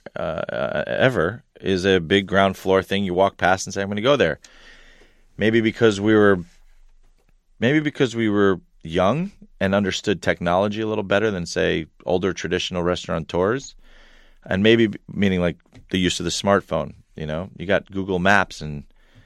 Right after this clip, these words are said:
and, and all that, which will guide you to where you're going. You don't have to see it anymore. You don't have to, like, actually know the address or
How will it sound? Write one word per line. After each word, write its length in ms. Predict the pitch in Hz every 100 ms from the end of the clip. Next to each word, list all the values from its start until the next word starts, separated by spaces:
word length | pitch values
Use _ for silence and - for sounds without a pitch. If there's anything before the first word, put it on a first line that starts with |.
| _ _
and, 240 | - 80 -
and 160 | 82
all 100 | 82 82
that, 200 | 80 82
which 260 | 69 -
will 120 | 80
guide 420 | 76 - 85 98 87
you 140 | 78
to 140 | -
where 120 | 85 82
you're 140 | 78
going. 240 | 85 82
You 40 | 80
don't 60 |
have 80 | 87
to 60 | -
see 380 | - - 101 90
it 100 | -
anymore. 320 | 73 71 58
You 60 | 60
don't 80 | 82
have 80 |
to, 80 | -
like, 160 | 78 76
actually 400 | 80 82 - 76
know 160 | 76 78
the 140 | 78
address 380 | 80 78 76 73
or 160 | 73